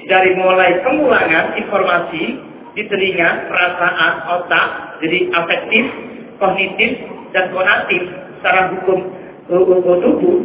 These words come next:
itu akan bekerja secara otomatis kalau kita program. Begitu kita program, masuk diulang, masuk pasti masuk ke dalam long term memory.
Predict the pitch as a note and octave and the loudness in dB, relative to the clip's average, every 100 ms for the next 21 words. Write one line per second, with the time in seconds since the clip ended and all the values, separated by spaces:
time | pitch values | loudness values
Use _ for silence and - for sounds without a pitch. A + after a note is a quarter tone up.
0 | G3+ - A3 A3+ G#3+ G3 F#3 A3 A3+ G3+ | -2 -2 0 2 0 0 0 2 2 2
1 | G3 F#3+ F3 E3+ - - A3 G#3+ G#3+ G#3+ | 2 2 2 0 -2 0 2 2 2 4
2 | A3 - D3 - - - - - - - | 4 4 2 0 -4 -10 -14 -16 -18 -20
3 | - E3+ - D#3+ D4+ C4 A#3+ - G3+ A#3 | -6 0 2 2 2 4 4 4 4 4
4 | - - B3+ - D4 - C4 A#3 B3 C#4+ | 0 0 2 2 0 0 2 4 4 4
5 | - - C4+ D4+ D#4+ - C#4+ - E4+ - | -2 0 2 2 2 0 0 0 0 0
6 | C#4 - B3 A#3 C4 B3+ - - D4+ D4+ | 0 0 2 4 4 0 -4 0 2 2
7 | - A3+ G#3+ F3+ E3+ | 0 0 2 2 2